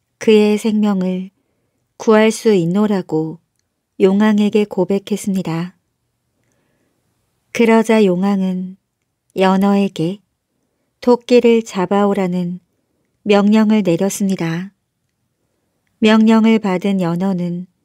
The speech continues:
헤엄쳐가기 시작했습니다. 그러나 바닷가에서 그만 낚시에 걸리고 말았습니다. 다시 메기를 보냈으나 메기도 역시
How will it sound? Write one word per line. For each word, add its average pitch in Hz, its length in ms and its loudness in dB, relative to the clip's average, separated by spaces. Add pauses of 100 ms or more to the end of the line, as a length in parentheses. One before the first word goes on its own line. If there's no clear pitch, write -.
(460)
헤엄쳐가기 233 880 0
시작했습니다. 185 1200 -6 (2000)
그러나 226 520 2
바닷가에서 202 1200 -4
그만 180 480 -2 (640)
낚시에 214 560 2
걸리고 208 580 0
말았습니다. 180 880 -4 (1200)
다시 220 440 2
메기를 208 500 2
보냈으나 185 840 -4 (840)
메기도 214 580 2
역시 180 640 -4